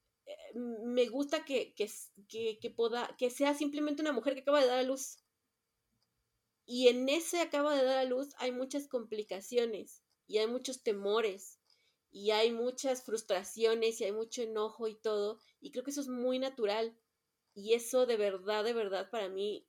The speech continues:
elevó la película, porque es muy fácil empatar el horror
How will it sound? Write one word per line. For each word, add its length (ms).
elevó 480
la 160
película, 460
porque 200
es 80
muy 240
fácil 500
empatar 560
el 140
horror 440